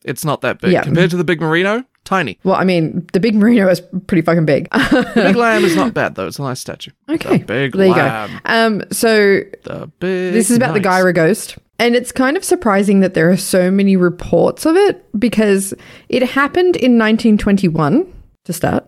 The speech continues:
Speaker 2: And the haunting only happened for a very short period of time, like a matter of months. So
Speaker 1: I'm assuming this has come up 'cause it's the one hundred year anniversary?
Speaker 2: Yeah, that was an article. <laughs>
Speaker 1: Yeah.
Speaker 2: Um, so, like, I just feel like that's pretty short-lived.
Speaker 1: Mm-hmm.
Speaker 2: And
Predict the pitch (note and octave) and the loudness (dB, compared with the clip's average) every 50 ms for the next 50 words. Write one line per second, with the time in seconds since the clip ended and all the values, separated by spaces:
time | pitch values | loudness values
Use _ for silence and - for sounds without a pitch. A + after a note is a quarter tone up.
0 | _ _ _ _ _ - A3+ A#3 A#3 A#3 A3 A3+ - - A3 A3 B3 A3+ C4 D4+ | _ _ _ _ _ -4 0 2 2 2 2 0 -4 -4 0 0 0 2 2 0
1 | E4+ E4+ G4 F#4 F4 D#4+ D4 C#4+ C4+ A#3+ A#3 C4+ A#3+ A3+ - A#3+ G#3+ F#3+ G3 F#3+ | 2 2 0 0 2 2 4 4 2 2 2 0 -2 0 0 0 0 2 2 2
2 | G3 F#3+ G3 G3+ F3 - - F#3 F3+ E3+ E3 E3 - F#3 E3 D3 C#3+ C#3+ E3 D#3+ | 2 2 2 0 -2 0 2 0 2 2 0 0 0 0 0 0 -2 -4 -6 -4
3 | - F3 E3+ - F3+ F#3 F3+ F3 F3+ E3 D#3 D3 - E3 A#2+ - - - - - | -2 -2 0 0 0 0 2 2 2 2 2 2 0 -2 -2 -2 -6 -10 -14 -16
4 | - _ _ _ - - - E3+ D#3 D3 D3 D#3+ - _ _ - - C3+ B2+ - | -16 _ _ _ -4 0 2 4 4 4 2 0 -4 _ _ -8 -4 -4 -2 0
5 | E3 D#3 C#3 C#3 A#2+ - B2 - - D3 B2 B2 - - - B2+ A2+ F2 - - | 0 0 0 0 -4 -4 -10 -8 -6 -4 -2 -2 -4 -4 -8 -12 -10 -10 -10 -8
6 | B2 A#2 A#2+ C3 D#3 B2+ A#2 B2 A#2 - B2 A#2+ A#2 A#2 A2+ B2 B2+ C#3 - - | -6 -4 -4 -2 -2 -4 -4 -4 -6 -4 -4 -2 -2 -2 -2 -4 -4 -4 -6 -8
7 | D4+ D#4+ _ _ - G#3 G3+ F3 C#3+ C3+ D3+ E3 D#3+ E3 D#3+ - D3+ - F3 F3+ | -8 -10 _ _ 0 2 2 2 2 2 2 0 0 0 -2 -2 -2 -2 -2 0
8 | - C#4 - - F4 F4 F4 F#4+ - - - - G4+ - - - - A#4 A#4+ A#4 | 0 -2 0 -2 -4 -4 -2 -4 -6 -4 -4 -2 -2 -2 -4 -4 -6 -4 -2 0
9 | F#4 E4+ - E4 E4 - D4+ B3 A3 G3 G3 - D#4 E4+ E4+ D#4+ C#4+ A#3+ - B3 | 0 0 -2 -4 -2 0 0 0 0 -2 -8 -10 -12 -10 -8 -8 -8 -6 -6 -4
10 | - D#4 D4 C#4 A#3+ - - C4 C4+ - B3 C#4 D4+ - - E4 C#4+ C#4+ C#4+ C4 | -2 0 2 0 0 0 0 -2 -2 0 0 0 0 0 0 0 -2 0 0 -2
11 | A3+ - - - A#3 A#3 G#3+ - G3+ D#3+ D3+ F#3 A3 C#4+ - - - - - _ | -4 -4 -2 0 2 2 2 2 0 0 2 2 0 0 -2 -8 -18 -20 -20 _
12 | _ _ _ _ _ - - D3 C#3+ E3 G3+ - F#3+ G3 F#3+ F#3+ F#3 F3+ F3+ F3+ | _ _ _ _ _ -6 -4 -2 -2 -2 -4 -4 -2 -2 0 2 2 2 0 -2